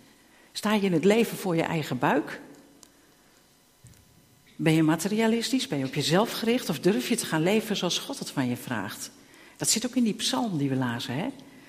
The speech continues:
Aan de ene kant de oproep om te loven en te prijzen, want God is goed, God is rechtvaardig, God is trouw. En aan de andere kant het wereldbeeld van, eh, de heersers en de paarden en de sterkte en de macht. Het dingen hebben,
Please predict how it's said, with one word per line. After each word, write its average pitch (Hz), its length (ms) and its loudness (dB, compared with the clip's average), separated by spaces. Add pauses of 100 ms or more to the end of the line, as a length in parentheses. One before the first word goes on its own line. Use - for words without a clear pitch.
(340)
Aan 139 100 0
de 147 60 4
ene 233 200 6
kant 185 180 0
de - 120 -4
oproep 240 360 0
om 156 100 2
te 139 140 -6
loven 165 420 -2
en 165 80 0
te 143 120 -6
prijzen, 233 600 0
want 226 260 2
God - 260 -4
is - 140 2
goed, - 240 -4
God - 220 -6
is 143 160 -2
rechtvaardig, 220 600 -6
God - 200 -4
is 143 180 0
trouw. 196 640 -4 (840)
En 175 120 2
aan 165 80 6
de 170 60 2
andere 247 300 4
kant 240 260 0
het 170 160 -2
wereldbeeld 208 600 4
van, 185 300 0 (300)
eh, 160 120 2 (100)
de 156 80 2
heersers 240 560 4
en 202 140 2
de 190 60 -2
paarden 233 580 2 (160)
en - 100 -4
de 151 60 2
sterkte 240 500 2
en 151 120 4
de 147 60 4
macht. - 580 0 (560)
Het 147 160 -4
dingen 202 240 6
hebben, 196 420 6